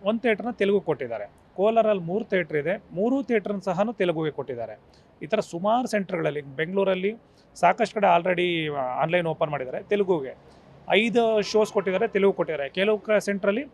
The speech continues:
ಐದು ಶೋಸಲ್ಲಿ ಎರಡು ಶೋಸ್ ಮಾತ್ರ ನನಗೆ ಕೊಟ್ಟಿದ್ದಾರೆ, ಮೂರು ಶೋಸ್ ಅವ್ರಿಗೆ ಕೊಟ್ಟಿದ್ದಾರೆ, ಮೇನ್ ಮೇನ್ ಶೋಸ್.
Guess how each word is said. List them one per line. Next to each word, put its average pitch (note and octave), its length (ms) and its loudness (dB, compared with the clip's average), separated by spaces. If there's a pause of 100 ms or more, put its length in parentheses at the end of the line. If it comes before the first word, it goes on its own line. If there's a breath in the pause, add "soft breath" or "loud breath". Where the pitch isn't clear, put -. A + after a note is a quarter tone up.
(120)
ಐದು A3 220 0
ಶೋಸಲ್ಲಿ G#3 520 -2 (120)
ಎರಡು G#3+ 260 4
ಶೋಸ್ G#3+ 340 -2
ಮಾತ್ರ G3 260 0
ನನಗೆ E3 160 -2
ಕೊಟ್ಟಿದ್ದಾರೆ, D#3 360 -4
ಮೂರು G#3+ 240 -2
ಶೋಸ್ B3 240 0
ಅವ್ರಿಗೆ F#3 200 2
ಕೊಟ್ಟಿದ್ದಾರೆ, B2+ 320 -4
ಮೇನ್ D#3+ 220 -4
ಮೇನ್ D#3 140 -4
ಶೋಸ್. A#2 260 -14